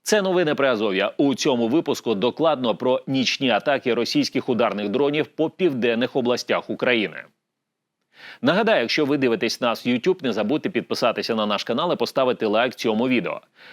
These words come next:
Завдяки саме вам правду про події на півдні України побачить більше людей. А за Q R-кодом на екрані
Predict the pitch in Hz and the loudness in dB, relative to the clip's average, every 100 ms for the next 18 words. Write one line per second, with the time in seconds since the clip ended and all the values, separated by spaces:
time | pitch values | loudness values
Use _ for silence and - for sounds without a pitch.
0 | - 143 131 - 175 - 185 180 156 95 | -2 0 0 0 -2 0 0 2 0 0
1 | - 131 113 - - 127 120 104 107 117 | 0 0 0 -4 -4 0 0 0 0 -2
2 | 101 90 123 147 123 110 117 107 110 87 | 0 -2 0 0 0 0 0 0 -4 -2
3 | 110 - 131 127 87 - _ _ 117 104 | -2 0 0 2 0 -4 _ _ 0 0
4 | 101 110 104 123 95 117 101 104 131 180 | 0 -2 -2 0 0 0 -2 0 -2 0
5 | 196 185 | 0 0